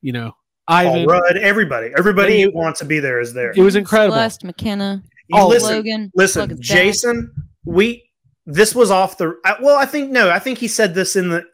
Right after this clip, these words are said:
Speaker 2: in the middle of our interview. When we
Speaker 1: Yeah.
Speaker 2: were interviewing Jason Reitman towards the end,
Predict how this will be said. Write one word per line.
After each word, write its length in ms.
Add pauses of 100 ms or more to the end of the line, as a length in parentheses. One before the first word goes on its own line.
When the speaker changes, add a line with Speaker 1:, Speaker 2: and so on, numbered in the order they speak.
(100)
Speaker 2:
in 120
the 60
middle 220
of 80
our 140
interview. 460 (720)
When 220
we 60
Speaker 1:
Yeah. 60
Speaker 2:
were 180 (100)
interviewing 520
Jason 320
Reitman 380
towards 280
the 220
end, 320